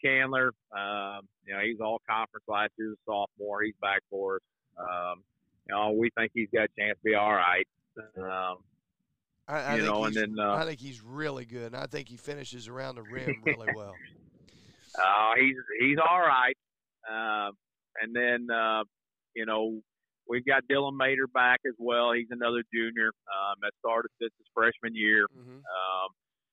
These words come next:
Speaker 1: Brandon Robinson's a, is a returning starter as well. Uh, Robinson's a senior this year. He'll play a guard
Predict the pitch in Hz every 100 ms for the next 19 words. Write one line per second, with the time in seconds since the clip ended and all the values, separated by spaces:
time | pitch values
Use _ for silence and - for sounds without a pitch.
0 | _ _ _ 123 123 127 123 123 123 123
1 | - 127 120 117 117 110 _ 104 117 107
2 | 113 110 110 - _ 110 113 117 120 117
3 | 117 - 120 117 117 117 117 - 101 107
4 | 107 107 - _ - 98 95 98 101 110
5 | 110 113 107 - 117 113 113 110 110 -
6 | 110 107 107 104 101 - 110 107 104 104